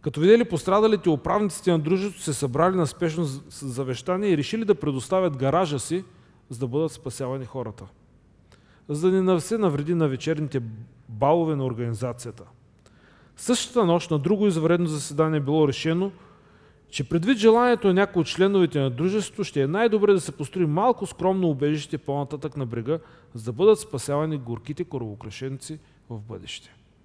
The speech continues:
Една история, която напомня за историята на църквата.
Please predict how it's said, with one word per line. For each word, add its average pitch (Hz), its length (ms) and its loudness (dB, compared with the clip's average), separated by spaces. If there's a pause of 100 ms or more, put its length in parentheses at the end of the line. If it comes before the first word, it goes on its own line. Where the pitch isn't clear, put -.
(2750)
Една 160 240 2
история, 196 640 2 (1040)
която 160 280 0
напомня 147 400 -2
за 147 120 -4
историята 117 500 -8
на 110 80 -8
църквата. - 520 -18